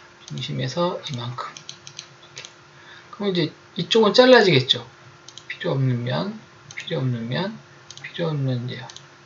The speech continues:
자르면 되겠죠. 그다음에 여기는 일정한 두께를 가지죠. 두께가 얼마냐면 십팔 밀리예요, 그죠? 음. 자, 십팔 밀리 옵셋 얘를 지금 얘하고 얘하고 같이 가면 좋겠죠?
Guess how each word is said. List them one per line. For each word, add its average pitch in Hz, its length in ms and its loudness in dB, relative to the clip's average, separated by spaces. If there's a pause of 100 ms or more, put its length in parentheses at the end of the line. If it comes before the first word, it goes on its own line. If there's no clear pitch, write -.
(220)
자르면 156 280 -4
되겠죠. 110 380 -6 (680)
그다음에 202 220 6
여기는 220 260 10
일정한 220 420 8
두께를 214 420 8
가지죠. 190 480 6 (960)
두께가 190 280 6
얼마냐면 156 720 4 (320)
십팔 - 360 2
밀리예요, 139 400 4
그죠? 147 260 0 (400)
음. 127 220 -8 (340)
자, 123 260 -4
십팔 226 380 0
밀리 214 680 8 (400)
옵셋 170 840 8 (320)
얘를 151 360 0 (540)
지금 151 340 -4 (760)
얘하고 180 380 10
얘하고 175 240 10
같이 147 300 2
가면 196 280 6
좋겠죠? 196 500 2